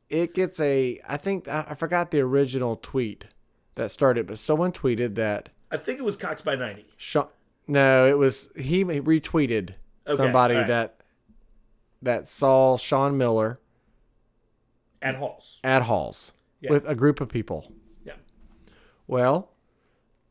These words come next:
Speaker 1: Mike Yuva finally comes out and says it's confirmed.
Speaker 2: Right.
Speaker 1: So everyone's going, "Wow, Sean Miller was in town. This, I guess this is good, right?" Well, that caused some excitement. So Friday morning,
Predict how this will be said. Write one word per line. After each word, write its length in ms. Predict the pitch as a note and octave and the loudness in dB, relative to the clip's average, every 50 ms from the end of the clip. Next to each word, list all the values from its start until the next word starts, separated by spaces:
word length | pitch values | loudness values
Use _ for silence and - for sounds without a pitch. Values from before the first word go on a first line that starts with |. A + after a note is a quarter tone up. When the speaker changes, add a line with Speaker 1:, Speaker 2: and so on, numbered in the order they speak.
| _ _ | _ _
Speaker 1:
Mike 300 | _ C3+ C#3 D3+ D#3+ D3+ | _ 0 2 2 2 0
Yuva 440 | - D3+ D#3+ F3+ G3 F#3 D#3 C3 A#2+ | 0 -2 0 0 2 2 0 0 -2
finally 320 | A2+ - B2+ B2 A#2+ A#2 A2 | -2 -4 -4 -4 -4 -6 -6
comes 280 | - B2 A#2 A2+ G2+ A#2 | -6 -6 -6 -4 -4 -4
out 340 | A2 G#2+ A2 A#2 - - _ _ | -2 -2 -2 -4 -6 -10 _ _
and 420 | A2 A2 A2 G#2+ G#2+ G#2+ G#2+ G#2 | -10 -8 -6 -4 -4 -4 -6 -8
says 440 | - - B2+ A#2+ A#2 A2+ G#2+ G2+ - | -6 -4 -2 -2 0 -2 -4 -6 -10
it's 160 | A2+ A2+ - | -12 -12 -10
confirmed. 720 | - - A2+ G#2 - - B2 A2+ G2+ E2+ D2+ C#2 C#2 - - - _ _ _ _ _ _ _ _ _ _ | -8 -6 -6 -6 -2 -2 0 0 0 -2 -6 -10 -12 -16 -18 -20 _ _ _ _ _ _ _ _ _ _
Speaker 2:
Right. 300 | - C#3 B2 G2+ G#2 - _ _ _ _ _ _ _ _ _ _ _ _ | -8 -8 -8 -6 -8 -12 _ _ _ _ _ _ _ _ _ _ _ _
Speaker 1:
So 480 | - - - B2 A#2 A2 A2 A2 A2 A#2 | -16 -8 -4 -2 0 0 0 0 0 2
everyone's 560 | B2 C3 C3+ C3+ C3+ C3+ C#3 C3+ C3 A#2 - | 2 2 4 4 2 2 2 2 0 -2 -2
going, 340 | - C3+ B2 B2 B2 A#2+ A2 | 0 0 2 2 0 0 -2
"Wow, 360 | A2 A#2 C#3 D3+ C3 F#2+ D#2+ - | -2 0 2 2 0 0 -4 -6
Sean 280 | - - B2+ B2+ B2 | -4 -2 -2 0 0
Miller 240 | B2 C3 C#3+ C#3+ C3+ | 0 2 2 2 2
was 140 | B2 A2 G#2+ | 0 -2 -4
in 80 | A2+ G#2+ | -6 -6
town. 240 | G#2+ A#2 A#2 A#2 A#2+ | -4 -4 -4 -2 -2
This, 320 | C3 B2+ - - - - _ C#3 C3+ E2+ | -4 -4 -4 -10 -14 -16 _ -16 -12 -10
I 80 | F#2+ | -6
guess 220 | G#2+ B2 B2 A2+ - | -2 -2 -4 -2 -4
this 180 | B2 - - | -10 -8 -8
is 140 | C3+ A#2+ A2 | -10 -10 -6
good, 260 | B2 A#2 G#2+ G2+ F#2+ | -2 -2 -2 -2 -2
right?" 260 | G2 F#2+ G#2 A#2 - - _ - _ _ _ _ _ _ _ _ _ _ | -4 -4 -4 -6 -6 -8 _ -20 _ _ _ _ _ _ _ _ _ _
Well, 480 | _ D3+ B2 A2+ A#2 B2+ D3 E3 F3 _ _ _ _ _ _ _ _ _ _ _ _ _ _ _ _ _ _ _ _ _ _ _ _ _ _ _ _ _ | _ -4 -2 0 0 0 0 -2 -6 _ _ _ _ _ _ _ _ _ _ _ _ _ _ _ _ _ _ _ _ _ _ _ _ _ _ _ _ _
that 240 | C#3+ C#3 C#3+ D3+ - | -4 -2 -2 -2 -2
caused 340 | - - D#3 D3 C#3+ C3+ - | -2 0 2 2 2 0 -2
some 160 | - C3 B2 | -4 -4 -4
excitement. 680 | B2+ B2 - - - A2+ G2+ G#2 G#2 - C3 - - | -4 -8 -10 -6 -4 -2 -2 -2 -4 -6 -12 -12 -14
So 200 | - - B2+ A#2 | -8 -6 -6 -6
Friday 420 | G#2+ - - C#3+ C#3 C#3+ C#3+ C#3+ C3+ | -6 -4 0 2 2 4 2 2 0
morning, 640 | C3 B2+ C#3 D#3+ F#3 F3 C3 G2 F#2+ G#2 A2+ A#2+ | 0 -2 -2 -2 -2 -2 -4 -6 -6 -10 -12 -14